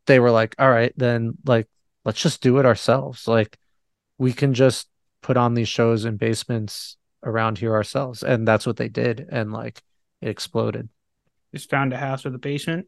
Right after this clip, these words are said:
Speaker 2: and just took
Speaker 1: Yeah.
Speaker 2: off from there.
Speaker 1: Yeah. And, like, it, it's so close to home. Like, they're talking about, like, the grease trucks at Rutgers. Like, like, we've hung out at those exact <laughs> trucks. Like,
Speaker 2: Oh,
Speaker 1: it's just
Speaker 2: yeah.
Speaker 1: crazy, like,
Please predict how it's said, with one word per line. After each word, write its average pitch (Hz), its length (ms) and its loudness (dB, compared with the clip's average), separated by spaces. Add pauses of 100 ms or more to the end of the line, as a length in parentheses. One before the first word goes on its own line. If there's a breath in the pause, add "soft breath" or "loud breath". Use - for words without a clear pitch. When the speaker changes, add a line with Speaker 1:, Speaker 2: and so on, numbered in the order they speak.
Speaker 2:
and 123 340 -6 (2000)
just - 160 -18
took 127 140 -4
Speaker 1:
Yeah. 143 100 2
Speaker 2:
off 139 80 -8
from 127 160 -8
there. 135 340 -6 (1080)
Speaker 1:
Yeah. 123 300 0 (200)
And, 135 200 2
like, 120 260 0 (420)
it, 165 280 -4
it's 143 260 2
so 151 380 4
close 147 320 2
to 135 80 4
home. 151 120 0
Like, 135 140 4
they're 131 80 0
talking 131 220 2
about, 120 180 4
like, 120 240 0
the - 80 -2
grease 107 320 0
trucks - 400 0
at - 80 -6
Rutgers. 107 500 -2
Like, 110 300 2 (1400 soft breath)
like, 120 240 4 (580)
we've 143 400 6
hung 143 260 2
out 143 300 4
at 127 200 -2
those 123 260 2
exact 113 360 0
<laughs> - 60 0
trucks. - 460 2
Like, 151 100 6
Speaker 2:
Oh, 151 60 4
Speaker 1:
it's 139 180 2
just 135 180 4
Speaker 2:
yeah. 139 40 -4
Speaker 1:
crazy, 135 440 6
like, 117 360 2